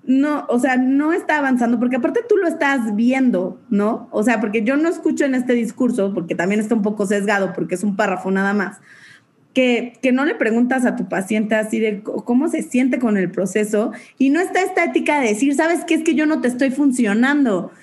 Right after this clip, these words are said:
Entonces, por lo tanto, te voy a derivar a, a algo que a lo mejor sí te puede funcionar".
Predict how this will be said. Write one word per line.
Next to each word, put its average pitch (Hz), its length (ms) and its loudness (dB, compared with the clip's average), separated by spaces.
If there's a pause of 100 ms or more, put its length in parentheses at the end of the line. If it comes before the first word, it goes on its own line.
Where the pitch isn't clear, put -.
(140)
Entonces, 302 320 2
por 302 220 0
lo 247 160 0
tanto, 311 360 2
te 269 80 2
voy 254 180 2
a 311 100 0
derivar 233 800 0
a, 233 360 0
a 247 260 2
algo 302 220 0
que 311 80 -2
a 277 60 0
lo 247 80 2
mejor 247 240 0
sí 311 140 0
te 294 120 -2
puede 285 240 0
funcionar". 247 760 0